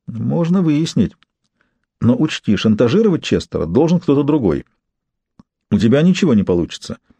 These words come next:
Он может пригрозить рассказать полиции о тебе и Фрэнке, о том, что вы занимаетесь фальшивыми паспортами». «Хм, надо что-нибудь придумать. Только не втягивай в это Андреаса».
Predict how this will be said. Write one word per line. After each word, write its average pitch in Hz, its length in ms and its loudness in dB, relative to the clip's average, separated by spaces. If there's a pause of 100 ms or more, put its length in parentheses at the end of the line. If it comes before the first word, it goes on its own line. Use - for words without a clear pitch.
(640)
Он 113 120 4
может 151 300 2
пригрозить 139 540 0
рассказать 127 440 0
полиции 131 420 0
о 117 60 2
тебе 165 360 0
и 165 40 -2
Фрэнке, - 500 -2 (240)
о - 80 -6
том, 127 160 2
что 120 160 0
вы 127 100 0
занимаетесь 127 560 0
фальшивыми 113 560 2
паспортами». 95 640 -2 (1300)
«Хм, 98 460 2
надо 104 300 -2
что-нибудь 123 600 -2
придумать. 107 720 0 (720)
Только 123 260 0
не 139 120 2
втягивай 135 580 0
в 131 60 0
это 135 200 0
Андреаса». 139 640 0